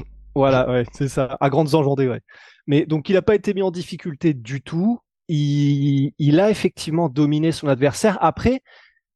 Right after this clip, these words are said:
euh, c'est, c'est un Français, c'est notre gars, donc, euh, de toute façon, euh, évidemment qu'on est full team Morgan et qu'on espère qu'il ira à l'U F C Paris.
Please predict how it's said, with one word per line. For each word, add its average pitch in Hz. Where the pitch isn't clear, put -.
euh, 151
c'est, 180
c'est -
un 170
Français, 165
c'est -
notre 135
gars, 160
donc, 139
euh, 135
de 127
toute -
façon, 147
euh, 117
évidemment 147
qu'on 123
est 123
full 143
team -
Morgan 147
et 127
qu'on 123
espère 131
qu'il 131
ira 123
à 127
l'U 123
F -
C -
Paris. 165